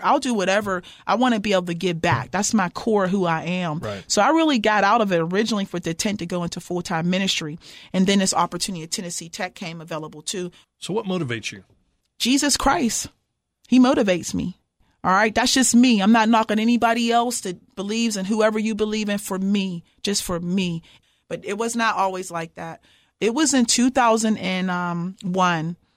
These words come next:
Speaker 1: when I lost my mom, my biological mom, in two thousand. And then two thousand one, two months and one day later, I lost my grandmother.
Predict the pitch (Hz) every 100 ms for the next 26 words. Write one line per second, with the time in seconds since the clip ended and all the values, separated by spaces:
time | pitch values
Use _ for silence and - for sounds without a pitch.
0 | - 165 170 190 208 214 214 185 185 180
1 | 190 196 175 180 175 175 180 180 175 170
2 | 160 160 - 180 170 156 156 180 - -
3 | _ _ _ _ - - 202 190 175 226
4 | 208 185 180 165 175 170 170 240 214 202
5 | - 175 175 170 165 165 160 151 156 147
6 | - 151 160 160 160 151 -